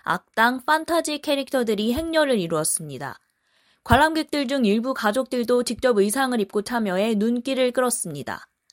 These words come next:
수많은 시민과 관광객이 몰려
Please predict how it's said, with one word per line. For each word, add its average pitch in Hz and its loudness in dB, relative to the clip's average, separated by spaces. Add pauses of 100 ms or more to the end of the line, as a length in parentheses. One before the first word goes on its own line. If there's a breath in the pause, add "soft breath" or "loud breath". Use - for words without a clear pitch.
(100)
수많은 320 2
시민과 277 2
관광객이 233 0
몰려 180 -2